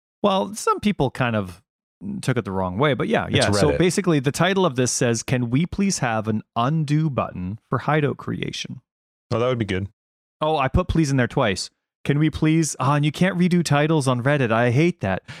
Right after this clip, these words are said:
Speaker 1: "Can we please
Speaker 2: so
Speaker 1: have an
Speaker 2: needy.
Speaker 1: undo button for hideout creation, please?"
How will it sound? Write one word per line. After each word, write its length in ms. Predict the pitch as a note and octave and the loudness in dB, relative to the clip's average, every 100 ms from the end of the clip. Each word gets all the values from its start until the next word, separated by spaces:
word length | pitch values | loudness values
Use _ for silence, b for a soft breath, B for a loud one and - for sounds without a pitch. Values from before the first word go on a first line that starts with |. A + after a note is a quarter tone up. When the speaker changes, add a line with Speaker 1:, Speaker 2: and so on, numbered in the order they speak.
| B | B
Speaker 1:
"Can 180 | - D3+ | -2 0
we 120 | D3+ | 0
please 360 | D#3 - E3 F3+ | 0 2 2 4
Speaker 2:
so 80 | C#3 | 2
Speaker 1:
have 180 | D3 - | 2 2
an 60 | |
Speaker 2:
needy. 160 | C3 C#3+ | 2 2
Speaker 1:
undo 180 | D#3+ D#3+ | 4 2
button 360 | C3 C3+ D3 C3+ | 0 -2 -2 -4
for 300 | - A#2+ G2+ | 0 0 0
hideout 480 | A#2+ A#2 B2 C3 | -2 0 0 -2
creation, 580 | - B2+ A2 A2 - A2 | -2 0 2 0 0 -4
please?" 440 | G2 A2 G2+ G#2+ | -2 -2 -4 -6